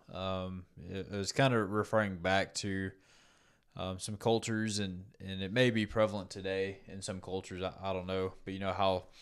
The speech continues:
the right hand is, is reserved for certain things, and same with your left hand per se.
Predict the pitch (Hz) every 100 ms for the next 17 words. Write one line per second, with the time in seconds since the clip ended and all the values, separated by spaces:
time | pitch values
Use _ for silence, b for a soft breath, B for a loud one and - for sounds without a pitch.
0 | B B B B - 113 117 104 117 113
1 | 110 101 92 - - 107 101 107 107 107
2 | 110 - - 101 - 110 110 101 98 95
3 | 104 107 104 98 - 104 98 98 - 87
4 | 90 101 - 92 90 - 87 - 90